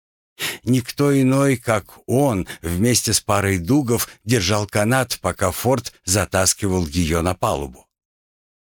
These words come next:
Паксон добродушно посмеивался и благодарил Форта, получая от него тарелку ужасной на вкус бурды. Паксон любил музыку,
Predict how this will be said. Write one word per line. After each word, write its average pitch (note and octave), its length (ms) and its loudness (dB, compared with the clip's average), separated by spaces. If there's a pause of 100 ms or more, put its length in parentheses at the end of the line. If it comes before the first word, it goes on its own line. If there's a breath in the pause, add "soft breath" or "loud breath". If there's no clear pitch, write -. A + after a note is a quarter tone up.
(520 loud breath)
Паксон B2 440 0
добродушно G2 640 0
посмеивался G2+ 920 0
и B2 240 0
благодарил A2 640 0
Форта, A2+ 540 0 (240 loud breath)
получая A2 680 0
от F#2 200 -4
него A2 240 0
тарелку A#2+ 480 0
ужасной A#2+ 720 0
на G#2 140 2
вкус A#2 360 0
бурды. F#2+ 540 -2 (600 loud breath)
Паксон F2 420 0
любил E2 400 2
музыку, G2 600 0